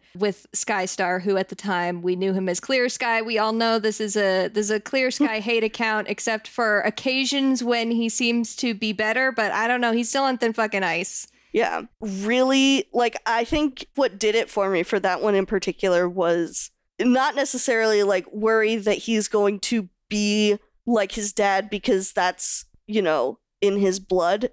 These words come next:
Speaker 2: but because he did not have his,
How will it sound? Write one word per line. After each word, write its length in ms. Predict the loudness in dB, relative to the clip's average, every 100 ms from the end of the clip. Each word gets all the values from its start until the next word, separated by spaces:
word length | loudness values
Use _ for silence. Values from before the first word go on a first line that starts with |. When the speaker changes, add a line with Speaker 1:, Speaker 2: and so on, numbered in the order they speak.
| _
Speaker 2:
but 260 | -2 -2 0
because 440 | -4 0 0 0
he 220 | -4 -2 -2
did 260 | 0 0
not 260 | 0 0 0
have 420 | 0 0 -2 -6 -4
his, 340 | -2 0